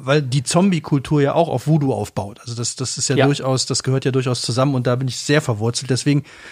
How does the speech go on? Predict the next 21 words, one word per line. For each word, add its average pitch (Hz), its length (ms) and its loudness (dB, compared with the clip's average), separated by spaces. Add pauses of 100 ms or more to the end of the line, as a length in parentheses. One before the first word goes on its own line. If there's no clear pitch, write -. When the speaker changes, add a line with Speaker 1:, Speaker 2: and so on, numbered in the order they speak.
(1040)
Speaker 1:
ist 180 240 0
mein 147 160 4
Herz 156 400 0
ist 190 200 -4
jetzt 185 200 -2
eigentlich 185 480 0
so, 165 380 0 (320)
du 147 80 -6
könntest, 214 800 0
ich 190 400 -4
schwanke 175 360 0
noch, 180 160 0
weil 165 100 0
ich - 100 -6
finde, 165 240 0
Jena 180 320 2
klang 165 240 -2
jetzt 170 180 -2
auch 151 140 -4
unglaublich 127 460 0
spannend. 98 340 -8